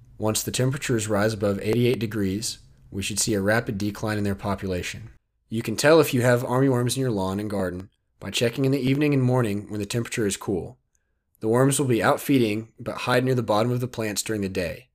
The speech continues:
A true armyworm will look like a greenish-brown caterpillar with dark brown and white stripes across its sides.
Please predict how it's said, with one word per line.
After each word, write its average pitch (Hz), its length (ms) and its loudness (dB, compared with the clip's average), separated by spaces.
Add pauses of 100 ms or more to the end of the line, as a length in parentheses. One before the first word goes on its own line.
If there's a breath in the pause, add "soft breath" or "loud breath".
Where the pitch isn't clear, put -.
(480)
A 98 60 -14
true 165 240 4
armyworm 120 520 4
will 104 120 -2
look 110 180 -2
like 98 180 -4
a 101 40 -14
greenish-brown 117 840 -2
caterpillar 95 540 -2
with 90 240 -10
dark 113 280 0
brown 117 420 -2
and 101 140 -4
white 104 200 0
stripes 107 380 -2
across 101 320 -4
its - 140 -4
sides. - 440 -8